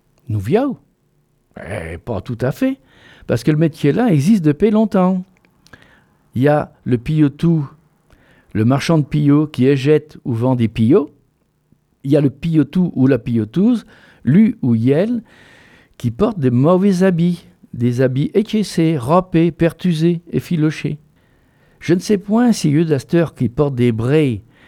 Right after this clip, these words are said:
ou des ânes pertusés et équessés, on dait les appeler des pillotous. Ventier, il faudrait les appeler de même. Qui vous en songez ?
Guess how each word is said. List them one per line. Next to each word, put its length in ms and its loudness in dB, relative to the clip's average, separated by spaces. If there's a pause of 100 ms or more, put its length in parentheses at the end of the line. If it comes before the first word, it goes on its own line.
(300)
ou 140 0
des 160 2
ânes 240 2
pertusés 640 0
et 40 2
équessés, 600 -2 (920)
on 160 0
dait 200 2
les 240 0
appeler 360 -2
des 280 0
pillotous. 580 -2 (880)
Ventier, 380 -4
il 60 0
faudrait 260 0
les 220 0
appeler 200 -2
de 60 2
même. 280 0 (960)
Qui 120 -6
vous 240 2
en 80 2
songez ? 480 0